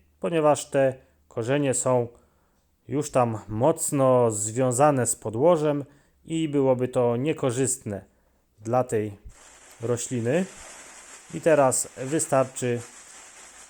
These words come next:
uzupełnić tutaj te boki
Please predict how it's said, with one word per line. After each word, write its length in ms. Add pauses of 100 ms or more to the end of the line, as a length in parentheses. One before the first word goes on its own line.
(720)
uzupełnić 920 (840)
tutaj 320
te 140
boki 480